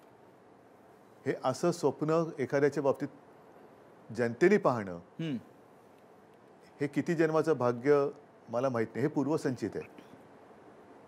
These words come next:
Speaker 1: की जो स्वतः जो स्वप्न न बघता जनतेने स्वप्न बघितलं आणि ते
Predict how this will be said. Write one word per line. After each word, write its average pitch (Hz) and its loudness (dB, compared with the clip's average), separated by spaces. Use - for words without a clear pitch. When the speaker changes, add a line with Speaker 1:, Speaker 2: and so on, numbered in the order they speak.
Speaker 1:
की 123 -2
जो 143 2
स्वतः 131 2
जो 147 4
स्वप्न 127 -2
न 143 0
बघता 117 0
जनतेने 117 -2
स्वप्न 160 0
बघितलं 131 0
आणि 127 -4
ते 147 2